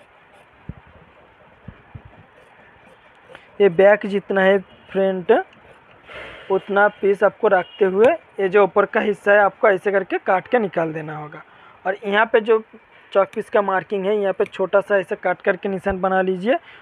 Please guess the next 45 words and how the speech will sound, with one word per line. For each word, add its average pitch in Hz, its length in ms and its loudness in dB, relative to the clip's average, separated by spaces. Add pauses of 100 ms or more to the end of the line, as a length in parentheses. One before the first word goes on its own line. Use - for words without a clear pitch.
(140)
और 185 120 2
इधर 190 240 4
भी 220 120 -4
छोटा 190 320 -2
सा 202 160 -4
cut 180 240 -2
करके 190 300 -2
ऐसे 202 240 0
एक 277 100 -2
निशान 208 360 -4
बना 160 240 -8
लीजिए। 156 360 -18 (520)
तो 202 60 -6 (140)
ये 208 140 4
हो 208 200 4
जाने 202 260 2
के 202 140 0
बाद 190 200 2
friends 196 380 -4
आपको 233 340 0 (400)
अभी 190 160 0
हमारा 196 300 2
जो 202 160 0
friend 196 360 -4
का 214 140 2
गला 185 300 4
है 170 260 -4
वो 202 100 0 (100)
कितना 196 280 -4
है 202 120 4
आपको 202 300 2
देखना 170 440 -4
होगा। 156 180 -10
Friend 190 280 -8
का 202 120 2
गला 196 200 2
कितना 208 300 -2
है, 294 100 2 (420)
साढ़े 202 300 4
आठ 190 280 0
इंच। 175 280 -12 (440)
तो 220 60 4
आपको 208 380 4
ऊपर 196 300 2
से 262 220 4